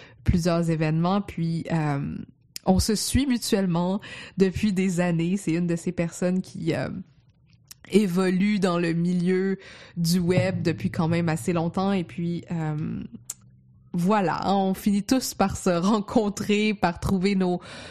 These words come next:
nos points de, de, de convergence. Et on va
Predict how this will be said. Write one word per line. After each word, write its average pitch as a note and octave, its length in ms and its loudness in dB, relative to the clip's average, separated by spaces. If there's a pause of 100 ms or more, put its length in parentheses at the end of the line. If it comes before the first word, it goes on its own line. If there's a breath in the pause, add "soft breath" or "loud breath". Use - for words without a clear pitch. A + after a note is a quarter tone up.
(120)
nos F#3+ 160 4
points F#3+ 420 0
de, E3 400 -2 (560 loud breath)
de, D#3+ 680 0 (840)
de F#3+ 160 4 (320)
convergence. F#3+ 1160 0 (400 soft breath)
Et B3+ 320 4 (160)
on G3+ 120 4
va F3+ 360 0